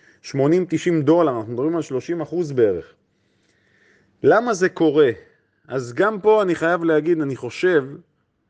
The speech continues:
במקרה של פייפל, קודם כל זו חברת ענק, חברת מגה, שווי שוק מאתיים שבעים, מאתיים שמונים מיליארד.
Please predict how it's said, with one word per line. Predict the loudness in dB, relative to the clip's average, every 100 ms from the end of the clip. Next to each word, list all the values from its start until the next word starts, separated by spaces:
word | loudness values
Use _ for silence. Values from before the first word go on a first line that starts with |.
| _ _ _ _ _ -4
במקרה | -2 0 2 2 2
של | 0
פייפל, | 0 2 2 -2
קודם | -2 -2 0
כל | 0
זו | -2
חברת | -4 -6 -4 -4 -4
ענק, | -2 -2 -4 -6 -12
חברת | -8 -6 -6
מגה, | -2 -2 0 -2
שווי | -2 -6 -6
שוק | -8 -8 -10 -20 _ _ _ _ _ _ _ -10
מאתיים | -2 -2 -2
שבעים, | -8 -2 -2 -2
מאתיים | -4 -6 -6
שמונים | -8 -6 -4
מיליארד. | -4 -2 -2 -2 -4